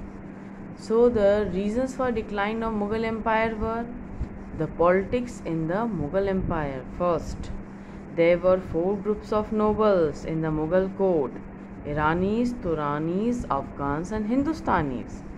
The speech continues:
The Iranis, underline it, short questions can come from here. Iranis hailed from Persia, Turanis from Transoxiana, and the Afghans came from mountainous border regions across the river Indus.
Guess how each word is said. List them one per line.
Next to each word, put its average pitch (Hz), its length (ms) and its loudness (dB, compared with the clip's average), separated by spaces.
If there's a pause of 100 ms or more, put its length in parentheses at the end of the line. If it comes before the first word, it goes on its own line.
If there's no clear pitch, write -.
(320)
The 147 120 0
Iranis, 165 540 2
underline 185 520 2
it, 185 260 -2 (360)
short 165 280 0
questions 165 460 -2
can 147 240 -4
come 151 200 -6
from 135 340 -6
here. 123 180 -6 (720)
Iranis 180 580 2
hailed 185 340 0
from 190 360 -2
Persia, 180 840 2 (360)
Turanis 175 560 0
from 185 280 0
Transoxiana, 190 1300 0
and 131 540 -4
the 208 400 -2 (420)
Afghans 147 640 -4
came 151 180 -4
from 156 240 -6
mountainous 147 720 -2
border 190 400 2
regions 233 560 0
across 262 720 2
the 202 100 -2
river 160 280 -2
Indus. - 600 -8